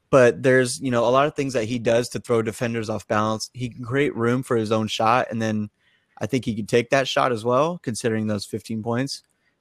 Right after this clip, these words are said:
And, you know, something that I, I feel was a little, a little nice is almost six rebounds per game as a guard with, uh, sixty-one percent from the field.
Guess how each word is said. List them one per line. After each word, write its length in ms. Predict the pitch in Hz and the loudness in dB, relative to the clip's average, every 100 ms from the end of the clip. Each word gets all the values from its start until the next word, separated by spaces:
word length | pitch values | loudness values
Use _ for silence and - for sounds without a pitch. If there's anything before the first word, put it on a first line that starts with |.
| - | -4
And, 300 | 120 120 120 | 2 4 4
you 60 | 127 | 4
know, 180 | 127 | 4
something 540 | 123 143 151 175 165 156 | 2 0 0 -2 -2 0
that 240 | 151 131 | 2 2
I, 300 | - 117 120 - _ _ - | 2 2 2 -4 _ _ -2
I 140 | 165 | -2
feel 240 | - 175 | 2 2
was 120 | 160 156 | 2 2
a 60 | |
little, 520 | 143 156 156 156 156 - _ _ _ - _ - | 4 6 6 6 2 -6 _ _ _ -20 _ -4
a 60 | 117 | 2
little 180 | 127 127 | 4 4
nice 300 | 117 202 135 | 2 2 0
is 160 | 110 | -2
almost 520 | - 131 156 175 - - | 0 0 0 0 -2 0
six 300 | 170 - 127 | 0 -2 -2
rebounds 400 | 135 143 139 135 | 0 2 0 -2
per 160 | 131 | -2
game 260 | 120 131 113 | 0 0 0
as 120 | 104 | -2
a 40 | |
guard 440 | 104 110 113 104 107 | 0 2 2 2 -2
with, 260 | 120 110 - | -6 -4 -2
uh, 320 | 117 104 104 107 _ _ _ | 0 0 -2 -8 _ _ _
sixty-one 600 | - - 160 165 127 131 | -10 -8 -4 0 2 0
percent 400 | 127 117 123 117 | -2 -4 -2 -4
from 120 | 120 110 | -6 -8
the 60 | |
field. 480 | - - 113 104 | -6 -2 -2 -2